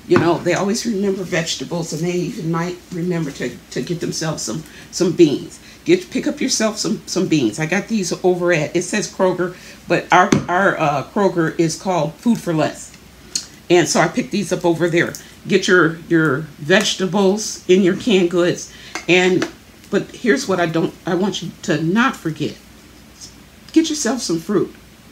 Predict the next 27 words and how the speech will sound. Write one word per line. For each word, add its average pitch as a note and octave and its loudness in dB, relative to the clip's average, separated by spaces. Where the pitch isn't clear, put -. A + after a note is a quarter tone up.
You G#3+ 0
know, G#3+ 0
this G#3+ -4
is A3+ -4
kinda A#3 -2
like F#3 -2
comfort F#3+ -4
food. A3+ -2
If - -6
you - -4
can't, E4+ 0
if - -6
you E3 -4
can't A3 -2
have A3+ -2
an F#3 -2
apple G3 -2
pie, F#3+ -4
at E3 -4
least A#3 0
you F3+ -2
can D3+ -6
have D#3 -4
fruit D#3 -6
cocktail, E3 -8
right? E3+ -6
<laughs> D#4 2